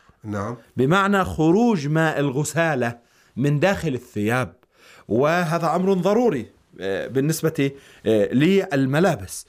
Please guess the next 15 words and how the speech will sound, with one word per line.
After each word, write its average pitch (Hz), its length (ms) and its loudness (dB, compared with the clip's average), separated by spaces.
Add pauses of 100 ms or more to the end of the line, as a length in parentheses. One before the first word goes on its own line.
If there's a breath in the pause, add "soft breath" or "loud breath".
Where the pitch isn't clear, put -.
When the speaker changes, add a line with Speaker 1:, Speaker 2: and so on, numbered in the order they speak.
(280 soft breath)
Speaker 2:
آه، 98 280 -2
ما 143 200 0
دام 165 340 -2
لم 131 160 -6
يحصل، 110 480 -6
آه، 90 220 -8
بهذه 151 460 0
الطريقة 135 460 -4
فالتطهير 156 560 0
يشكل. 190 440 0 (380 soft breath)
من 160 160 2
هنا، 185 340 0 (380 soft breath)
آه، 80 1080 -4
نحن 185 280 0
ننصح 208 580 0